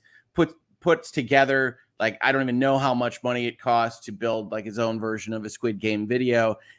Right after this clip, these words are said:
And Netflix basically says, "Well, we're just a celebration of all that fandom," until they're not, <laughs> right? And so as a lawyer, when you all ask me these questions, one of the things I often wind up saying is something along the lines of,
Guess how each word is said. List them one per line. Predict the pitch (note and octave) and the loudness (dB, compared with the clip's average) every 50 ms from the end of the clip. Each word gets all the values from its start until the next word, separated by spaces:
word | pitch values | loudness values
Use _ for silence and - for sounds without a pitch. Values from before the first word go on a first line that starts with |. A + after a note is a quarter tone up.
| _ | _
And | - A#2+ B2+ | 0 2 4
Netflix | C3 C3 - - C#3 B2 - | 4 2 2 0 -2 -2 -2
basically | - B2+ A#2 A2 G#2+ A#2+ A#2+ | -2 -2 -2 -4 -4 -6 -4
says, | A#2+ B2 A2 G#2+ | -2 -2 -2 2
"Well, | B2 C#3 C3 B2 | 4 4 6 6
we're | B2+ C3 C3 | 4 2 2
just | A#2+ G#2 A#2+ - - | 0 -2 -6 -8 -10
a | G#2 | -10
celebration | - - G2+ G2+ G2+ F#2+ F#2+ G2+ G2+ G2 - - G2+ G2 | -8 -6 -4 -4 -4 -4 -6 -8 -8 -8 -10 -12 -14 -12
of | G2+ G#2 | -8 -6
all | F#2+ F2+ F#2+ | -6 -6 -4
that | F#2 F#2 - - _ | -6 -6 -8 -8 _
fandom," | - G#2 F#2+ G2 F#2+ G2 G2+ G#2 F#2 D2+ D2+ - _ _ _ _ _ _ _ _ _ - | -12 -10 -8 -6 -6 -6 -8 -8 -10 -12 -12 -18 _ _ _ _ _ _ _ _ _ -8
until | - F#2 G2 - G#2+ F#2+ | -6 -4 -4 -2 -4 -4
they're | G2+ A2+ | -2 2
not, | B2+ D3+ F3 C#3 F#2+ - - | 4 4 6 4 4 2 -2
<laughs> | - - - - _ _ _ _ - | -12 -16 -16 -20 _ _ _ _ 2
right? | - E3 D#3+ C#3 D#3 F3+ - - - - - - - | 6 6 8 8 8 6 4 -2 -14 -18 -18 -6 2
And | - D3+ D3 D3 | 4 6 6 6
so | - E3 D#3 | 8 8 8
as | D3+ C#3 | 8 6
a | D3 | 6
lawyer, | C#3 C#3 E3 F#3 F3+ D3 C3 A#2+ A#2+ - - _ | 6 8 8 10 10 10 8 6 4 -2 -8 _
when | - C#3+ D#3+ | 0 2 4
you | D#3+ D#3 D#3+ D#3+ | 6 6 8 8
all | D3 D3 C#3+ | 10 10 10
ask | C#3 C#3 C#3+ C#3+ - | 8 6 4 2 0
me | C#3+ C3+ | -2 -2
these | C3 C3 A#2+ | -2 -2 -2
questions, | - - C3+ D3 D3 - C3 A#2 A2+ | 0 2 2 2 2 0 -2 -4 -2
one | G#2+ B2 B2+ | 0 0 0
of | B2 | -2
the | A#2+ | -2
things | A2+ - B2 B2 A2 | -2 -4 -2 -2 0
I | A2+ A2 | 0 2
often | A2+ A#2 A2+ - B2 A2+ | 2 2 2 2 0 0
wind | A2+ A2+ A2+ A2+ | 0 0 0 -2
up | G#2+ - | -4 -6
saying | - - A#2+ B2 A#2+ A#2 A2 | -6 -4 -4 -2 -2 -4 -4
is | G#2 G2+ - | -6 -6 -4
something | B2+ A#2+ A#2+ A#2 | -4 -4 -4 -4
along | A2+ A2 G#2+ G#2+ | -6 -6 -6 -6
the | G#2+ | -6
lines | G#2+ G#2 G#2 G#2+ G#2+ G#2 G2 | -6 -6 -4 -4 -6 -6 -6
of, | G#2 G2+ G2+ G2 F#2+ | -6 -6 -6 -8 -10